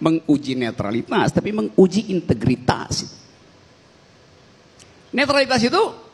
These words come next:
nggak perlu diuji. Sebab netralitas adalah fungsi.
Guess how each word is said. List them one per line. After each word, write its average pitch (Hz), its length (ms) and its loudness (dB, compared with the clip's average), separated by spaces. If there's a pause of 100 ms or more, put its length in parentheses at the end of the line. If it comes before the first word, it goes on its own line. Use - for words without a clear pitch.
(140)
nggak - 300 -2
perlu 208 240 0
diuji. - 480 -2 (800)
Sebab 285 320 0
netralitas 269 480 -2
adalah 240 240 0
fungsi. 262 640 0